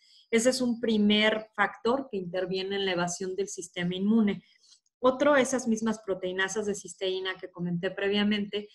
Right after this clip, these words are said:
también van a degradar anafilotoxinas, C tres A y C cinco A, también con esto,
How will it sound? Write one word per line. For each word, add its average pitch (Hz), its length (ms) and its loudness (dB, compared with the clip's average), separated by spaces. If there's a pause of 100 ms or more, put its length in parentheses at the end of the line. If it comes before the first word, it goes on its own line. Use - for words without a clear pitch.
(220)
también 220 320 4
van 254 140 2
a 240 80 2
degradar 185 440 2
anafilotoxinas, 185 1300 -2
C 196 120 0
tres 185 380 -4
A 190 200 4
y 185 60 0
C 180 180 -8
cinco 190 520 -2
A, 202 200 2 (300)
también 190 340 -2
con 208 180 0
esto, 233 560 0